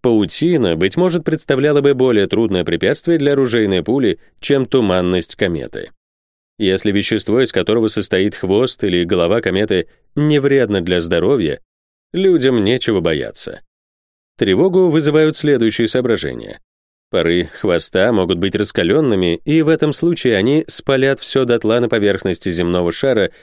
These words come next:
или же отравят земную атмосферу газами, опасными для живых существ. Однако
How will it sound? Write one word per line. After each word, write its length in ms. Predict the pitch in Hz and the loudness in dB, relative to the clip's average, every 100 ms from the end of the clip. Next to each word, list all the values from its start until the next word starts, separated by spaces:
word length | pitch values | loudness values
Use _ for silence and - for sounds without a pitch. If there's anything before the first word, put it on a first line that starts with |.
| _ _ - | _ _ -4
или 220 | 147 135 | 0 0
же 200 | 117 131 | 2 0
отравят 440 | 131 113 98 101 | 0 0 0 0
земную 260 | 104 101 95 | 0 0 2
атмосферу 500 | 87 92 - 104 92 | 0 -2 -2 0 0
газами, 360 | 90 147 147 151 | 0 0 2 0
опасными 500 | - 147 - 147 139 | 0 -2 0 0 2
для 180 | 123 | 0
живых 300 | 117 113 101 | 0 2 0
существ. 600 | - 92 - - - - _ _ _ _ _ _ _ _ - | 0 -6 -6 -10 -10 -16 _ _ _ _ _ _ _ _ -4
Однако 760 | 95 82 85 80 82 151 170 | -4 -2 0 0 0 0 0